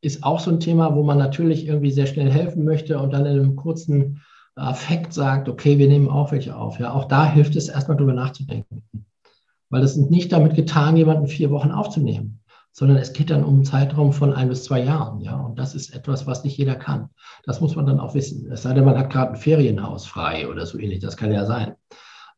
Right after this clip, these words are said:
Ähm, nein, aber du fragtest ja, äh, was für Tipps hat man? Ja, also das ist aber ein gutes Beispiel. Äh, erstmal drüber nachdenken. Und es ist dieses, dieses ganze Thema, wenn ich helfen möchte, dann hilft es sehr,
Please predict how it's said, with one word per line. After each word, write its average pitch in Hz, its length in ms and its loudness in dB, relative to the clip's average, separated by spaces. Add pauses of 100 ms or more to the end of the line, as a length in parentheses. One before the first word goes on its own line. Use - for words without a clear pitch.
Ähm, 127 420 4 (120)
nein, 143 320 2
aber 147 100 6
du 135 80 6
fragtest - 440 -2
ja, 139 300 2 (280)
äh, 135 160 -2 (260)
was 131 300 -2
für 143 120 2
Tipps 160 320 0
hat 143 200 0
man? 110 180 0
Ja, 147 200 2
also 131 200 -2
das 131 180 0
ist 139 80 0
aber 135 100 4
ein 135 80 6
gutes 139 280 0
Beispiel. 139 720 -4 (380)
Äh, 139 420 6 (1160)
erstmal 151 280 0 (260)
drüber 147 160 2
nachdenken. 113 800 -4
Und 139 120 0
es 127 140 -4
ist - 240 -8
dieses, 139 520 0
dieses 139 340 2
ganze 160 280 2
Thema, 151 300 4
wenn 143 100 4
ich - 160 -6
helfen 151 300 4
möchte, 151 380 4
dann 120 180 -2
hilft 143 420 2
es 139 240 -6
sehr, 170 580 -2